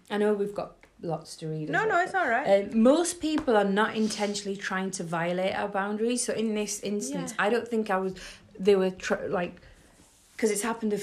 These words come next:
Speaker 1: few times, and I don't think they were intentionally trying to sabotage my safe space and my positive sort of thing.
Speaker 2: Yeah.
Speaker 1: And it was just sort of friendly advice,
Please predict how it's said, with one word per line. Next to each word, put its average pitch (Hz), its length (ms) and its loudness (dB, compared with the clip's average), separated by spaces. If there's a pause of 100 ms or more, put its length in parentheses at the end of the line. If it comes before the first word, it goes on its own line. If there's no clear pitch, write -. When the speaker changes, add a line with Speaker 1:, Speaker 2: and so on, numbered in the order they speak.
Speaker 1:
few 220 140 0
times, 196 360 -6
and 185 100 -4
I 190 140 -2
don't 220 160 6
think 208 220 -4
they 190 120 0
were 185 160 -2 (160)
intentionally 185 480 -6
trying 175 300 -8 (100)
to 170 80 -10
sabotage 165 680 -8
my 160 320 -6 (160)
safe 165 360 -4
space 165 460 -6
and 160 240 -6
my 160 220 -6 (800)
positive 160 680 -10
sort - 200 -10
of 170 120 -8 (380)
thing. 440 100 0
Speaker 2:
Yeah. 180 100 0 (100)
Speaker 1:
And 175 100 -8
it 175 100 -6
was 185 140 -6
just 175 500 -8
sort - 200 -6
of 160 180 -8 (1040)
friendly 226 440 2
advice, 175 920 -6